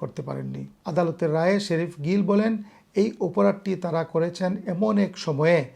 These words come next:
যখন বিশ্বজুড়ে মানুষ আতঙ্কিত ছিল এবং দুশ্চিন্তাগ্রস্ত ছিল। এনএইচএস ছিল এক অভূতপূর্ব সংকটে। পিপিইর তীব্র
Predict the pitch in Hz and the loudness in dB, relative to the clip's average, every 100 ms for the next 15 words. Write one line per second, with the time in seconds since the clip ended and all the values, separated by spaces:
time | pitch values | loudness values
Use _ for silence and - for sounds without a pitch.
0 | - - _ - 147 165 151 120 175 - | -20 -20 _ -8 -6 -4 -6 -4 -4 -2
1 | 208 160 156 143 139 147 170 - - - | -2 -2 -2 -4 -6 -6 -8 -10 -16 -12
2 | 151 185 180 202 202 202 202 208 - - | -6 -4 -4 -4 -2 0 2 0 -6 -20
3 | - - 196 160 - - _ _ 156 185 | -6 2 2 2 -4 -20 _ _ -4 -2
4 | 190 - 196 160 156 139 139 - - 139 | -2 -2 0 0 -2 -2 -2 -4 -6 -6
5 | 147 - - _ _ _ - _ - 170 | -8 -10 -14 _ _ _ -20 _ -2 2
6 | 160 156 165 156 170 165 165 160 - _ | 2 2 -2 -2 -2 2 4 2 -4 _
7 | _ - 208 190 208 202 175 175 151 160 | _ 0 2 2 2 0 -2 -2 -4 -2
8 | 226 180 151 - - - - _ _ _ | -4 -4 -10 -10 -10 -12 -14 _ _ _
9 | _ _ _ _ _ 220 202 233 240 - | _ _ _ _ _ -4 0 0 0 -2
10 | - 214 202 | -4 -4 -2